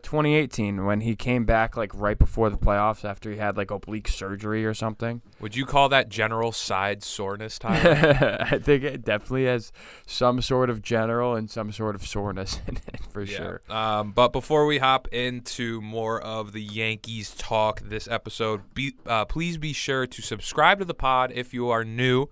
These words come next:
Speaker 2: to the Four Train Savages. Be sure to leave us a rate and review. I believe we're one away from fifty, so if you guys can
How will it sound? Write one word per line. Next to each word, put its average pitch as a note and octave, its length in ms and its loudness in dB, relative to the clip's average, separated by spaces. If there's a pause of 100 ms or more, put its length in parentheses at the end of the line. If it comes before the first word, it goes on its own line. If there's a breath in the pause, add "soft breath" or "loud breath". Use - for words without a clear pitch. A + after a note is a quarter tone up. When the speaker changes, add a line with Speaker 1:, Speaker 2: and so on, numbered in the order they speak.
(560 soft breath)
Speaker 2:
to C#3 100 -6
the B2 60 -6
Four B2 180 0
Train A#2 220 -4
Savages. A2 360 0
Be C3 160 -6
sure G3 340 2
to - 120 -8
leave F#3 220 -4
us D#3+ 120 -4
a C#3+ 60 -2
rate C#3 200 2
and C3 100 -8
review. C3 240 -2
I C#3+ 40 2
believe B2 300 -4
we're A#2 100 -2
one A2+ 280 -4
away A2+ 200 -2
from A2 200 -10
fifty, A#2+ 340 -4
so A#2 140 -4
if G#2 100 -4
you G#2+ 60 -12
guys G#2 200 0
can G#2 160 -12